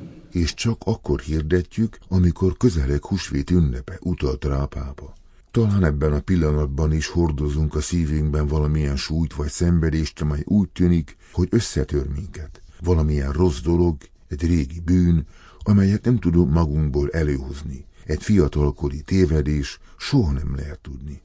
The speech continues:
Ezeket a rossz dolgokat el kell távolítanunk magunkból. És Jézus mondja: „Jöjj ki!” Akkor elérkezett tehát a pillanat, hogy eltávolítsuk a követ, és kilépünk, hogy találkozzunk Jézussal,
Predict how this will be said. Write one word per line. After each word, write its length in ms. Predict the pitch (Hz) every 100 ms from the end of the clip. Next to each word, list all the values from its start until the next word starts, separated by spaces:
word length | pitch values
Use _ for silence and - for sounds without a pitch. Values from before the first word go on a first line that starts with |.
| - - -
Ezeket 440 | 101 80 82 76 82
a 80 |
rossz 200 | 80 98
dolgokat 580 | 71 80 82 85 87 90
el 260 | - 80 73
kell 160 | 85
távolítanunk 920 | 82 71 65 67 65 67 - 65 73 -
magunkból. 680 | 71 64 - - 60 53 - - -
És 180 | - 76
Jézus 380 | 90 76 65 71
mondja: 580 | 80 82 80 82 76 - - - -
„Jöjj 340 | 85 82 80 -
ki!” 240 | 76 67 - _ - _ - -
Akkor 380 | 104 - 92 92
elérkezett 680 | 90 80 71 - 73 69 -
tehát 340 | 76 65 -
a 60 | 71
pillanat, 640 | - 95 85 80 82 - -
hogy 160 | - 82
eltávolítsuk 1000 | 87 76 71 73 71 71 67 - - 73
a 100 | -
követ, 440 | - 85 82 78 -
és 200 | 76 -
kilépünk, 760 | 85 80 76 - 82 82 - - -
hogy 160 | 73
találkozzunk 840 | - 85 69 64 - 67 71 69 -
Jézussal, 760 | 87 78 80 - 82 82 80